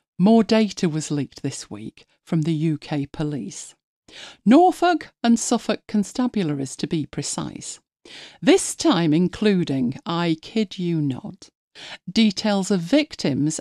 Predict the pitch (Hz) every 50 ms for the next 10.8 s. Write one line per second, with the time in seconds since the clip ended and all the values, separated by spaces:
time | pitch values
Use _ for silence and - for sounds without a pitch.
0 | - - 202 202 196 190 180 175 180 170 - - - 135 139 - - 170 143 -
1 | - - - _ _ _ _ _ _ _ _ _ _ _ _ _ _ - - -
2 | _ _ - 156 160 202 262 302 330 302 - - 294 277 254 233 214 - - 151
3 | 147 160 160 - - 226 214 196 196 175 196 202 185 180 165 - 147 147 147 -
4 | - - 185 185 190 185 - - 262 269 262 240 240 - - 156 139 139 - -
5 | 151 131 135 - - - - - 143 139 _ _ _ _ _ _ _ _ _ -
6 | - - - - - - - 254 247 247 - - 262 277 311 330 311 320 294 269
7 | 240 254 262 - - - - 170 156 151 - 185 175 - - 208 - - - -
8 | 196 185 180 - - 220 220 202 - - - 139 - - 185 185 170 165 202 196
9 | 196 185 180 208 233 262 247 - 208 180 151 139 120 - - - - - - 185
10 | 185 180 180 180 185 214 240 247 220 - - - 185 175 _